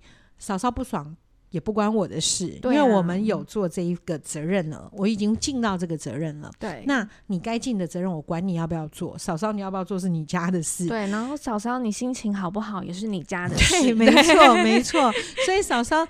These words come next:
Speaker 1: 你要派你先生来，或者是你要去派你朋友来，或者你要派你儿子来，都随便你。
Speaker 2: 嗯，对。
Speaker 1: 对，那所以我觉得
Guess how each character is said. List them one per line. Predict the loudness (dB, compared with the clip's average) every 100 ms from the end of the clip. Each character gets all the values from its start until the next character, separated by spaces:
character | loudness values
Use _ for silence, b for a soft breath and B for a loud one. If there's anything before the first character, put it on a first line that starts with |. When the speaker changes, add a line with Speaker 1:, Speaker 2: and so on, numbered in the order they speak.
| B B
Speaker 1:
你 | 0 2 4
要 | 4
派 | 4 2
你 | 2
先 | 2 2
生 | 2 2 2
来， | 0
或 | 2 2
者 | 2 0
是 | 0
你 | 0
要 | 2 0
去 | 0
派 | 0 2
你 | 0
朋 | 0 2
友 | 2 2
来， | -2 -6
或 | -4 -2
者 | -2
你 | 0
要 | 0
派 | 0
你 | 0 0
儿 | 2 2
子 |
来， | 0 -2
都 | -4
随 | -2 -2
便 | 0 -2
你。 | -4
Speaker 2:
嗯， | -8 -14 _ _ _
对。 | -8 -8 -10 -14 -14 -2
Speaker 1:
对， | -2 -2 B B -2
那 | 0
所 | 2 2
以 |
我 | 4 4
觉 | 2 2
得 | 2